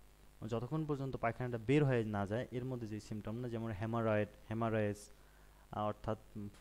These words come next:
পাইলস, আহ, আর হলো আপনার, উম, রক্তস্রাব বা ডিসচার্জ, তারপর পাবেন, আহ, fullness of rectum, আহ,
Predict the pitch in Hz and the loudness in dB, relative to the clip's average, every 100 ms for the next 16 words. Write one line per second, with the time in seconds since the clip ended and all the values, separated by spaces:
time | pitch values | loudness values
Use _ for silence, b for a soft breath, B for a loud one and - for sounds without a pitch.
0 | - 113 107 113 135 - - - - - | -2 2 2 0 -6 -12 -16 -20 -20 -18
1 | - 101 98 - 113 110 113 110 107 - | -6 -4 -2 -2 -2 0 0 0 -2 -2
2 | 107 107 101 104 101 98 - - - - | -4 -2 -4 -6 -8 -10 -14 -20 -20 -20
3 | - - - - - - - - - - | -20 -20 -20 -20 -20 -20 -20 -20 -20 -20
4 | - - 120 110 - 120 - 113 107 104 | -20 -6 -2 -2 -2 -8 0 2 2 -2
5 | 101 113 - 117 104 98 - - - B | -2 -4 0 2 2 0 -8 -18 -20 B
6 | B B - 113 113 110 110 107 110 107 | B B -4 -2 0 -4 -4 -2 -2 -4
7 | 101 - - - 104 - 120 113 117 113 | -8 -18 -14 -6 -6 -4 -2 0 -2 -2
8 | 110 113 - 110 107 101 - - - - | -2 -4 -2 -2 -2 -4 -10 -20 -20 -18
9 | - 104 104 | -8 -4 -4